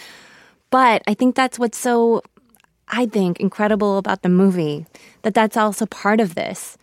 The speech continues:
How do I reconcile? How does Nora reconcile with the, with how tragic that is, that this is a huge part of her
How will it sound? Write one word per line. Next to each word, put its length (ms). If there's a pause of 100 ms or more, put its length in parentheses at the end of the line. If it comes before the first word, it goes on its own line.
(160)
How 320
do 80
I 220
reconcile? 840
How 180
does 220
Nora 460
reconcile 840 (420)
with 180
the, 100 (220)
with 260 (560)
how 260
tragic 540
that 220 (200)
is, 140 (260)
that 220
this 220
is 140
a 100
huge 560
part 540 (480)
of 200 (120)
her 380